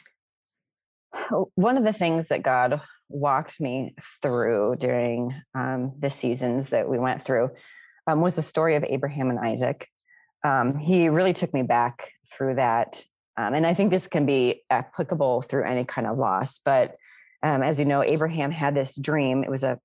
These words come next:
promise given to him by God. Um, but God asked him to lay it down and sacrifice that dream, sacrifice Isaac,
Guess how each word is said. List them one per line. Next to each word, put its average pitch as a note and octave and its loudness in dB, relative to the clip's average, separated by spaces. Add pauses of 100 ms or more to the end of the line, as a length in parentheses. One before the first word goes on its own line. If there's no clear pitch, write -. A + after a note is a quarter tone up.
(120)
promise C#3+ 0
given F3+ 2
to C#3 0
him C3 -4
by B2 0
God. A#2 -2 (720)
Um, B2+ -2 (340)
but C#3 2
God D#3+ 2
asked C#3 -2
him C3+ -2
to C3 -2
lay C3 2
it B2 -2
down B2 -2 (220)
and C#3+ -2
sacrifice - -4 (1000)
that C#3+ 0
dream, C3 -2
sacrifice D3 -2
Isaac, B2 -2